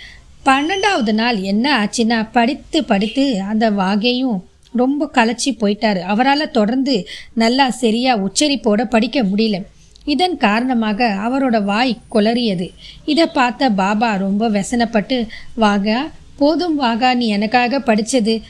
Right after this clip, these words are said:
படிக்கிறத நிறுத்திக்கோ" அப்படின்னு சாந்தமா சொல்லிட்டு மெதுவா கண்ணை மூடிக்கிட்டாரு. ராம விஜயம் கேட்டுட்டு வந்த பாபா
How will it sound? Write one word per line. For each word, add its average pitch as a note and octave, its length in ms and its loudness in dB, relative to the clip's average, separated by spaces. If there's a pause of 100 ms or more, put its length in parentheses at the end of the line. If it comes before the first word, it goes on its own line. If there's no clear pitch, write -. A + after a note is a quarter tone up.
(200)
படிக்கிறத E4+ 400 0
நிறுத்திக்கோ" A3 640 0 (320)
அப்படின்னு C4+ 420 0 (100)
சாந்தமா A#3+ 500 2
சொல்லிட்டு A3+ 600 0 (360)
மெதுவா C4 420 2
கண்ணை B3 360 2
மூடிக்கிட்டாரு. G#3+ 720 0 (440)
ராம D4 440 2
விஜயம் B3+ 380 0
கேட்டுட்டு A#3+ 400 0
வந்த G#3 280 0
பாபா G3 540 0